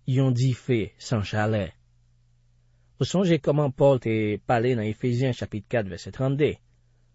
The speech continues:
Li te di, okontrè, se pou nou aji byen yon ak lòt. Se pou nou gen bon kè yon pou lòt, pou nou yon padonnen lòt, menm jan Bondye te padonnen nou nan Kris la. Bon,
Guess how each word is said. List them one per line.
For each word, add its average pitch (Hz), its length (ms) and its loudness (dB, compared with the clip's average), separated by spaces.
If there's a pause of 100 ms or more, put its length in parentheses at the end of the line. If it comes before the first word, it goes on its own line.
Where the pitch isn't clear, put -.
(260)
Li 123 240 0
te 135 160 0
di, 180 160 0 (160)
okontrè, 135 560 0 (640)
se - 240 0
pou 151 160 0
nou 160 240 2
aji 151 320 2
byen 143 320 2
yon 104 240 -2
ak 101 160 -8
lòt. 107 240 -4 (640)
Se - 240 0
pou 165 160 4
nou 165 160 4
gen 151 240 2
bon 156 240 0
kè 143 300 2 (180)
yon 135 400 2
pou 139 160 2
lòt, 139 320 4 (480)
pou 143 160 4
nou 147 160 4
yon 147 240 2
padonnen 127 560 2
lòt, 131 300 2 (420)
menm 131 160 4
jan 123 240 0
Bondye 123 540 0 (260)
te 123 80 0
padonnen 120 560 0
nou 95 160 -4
nan 95 160 -6
Kris 98 240 -8
la. 87 160 -8 (1600)
Bon, 123 140 2